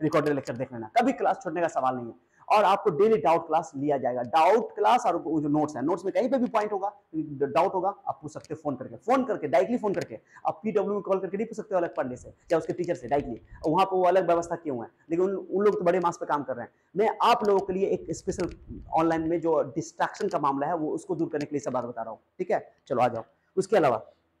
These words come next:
personal attention बोल दिया, batches ज़्यादा लंबी नहीं रहेंगी, online में भी batches बड़ी नहीं रहेंगी, offline में छोटी batch रहती है,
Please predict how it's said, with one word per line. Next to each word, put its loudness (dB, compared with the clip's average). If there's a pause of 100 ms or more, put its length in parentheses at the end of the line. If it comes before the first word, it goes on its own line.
(480)
personal 2
attention 2
बोल 4
दिया, 2 (260)
batches 4
ज़्यादा 4
लंबी 2
नहीं 4
रहेंगी, 4
online 6
में 2
भी 0
batches 2
बड़ी 2
नहीं 4
रहेंगी, 0
offline 2
में -2
छोटी -6
batch -2
रहती -2
है, -4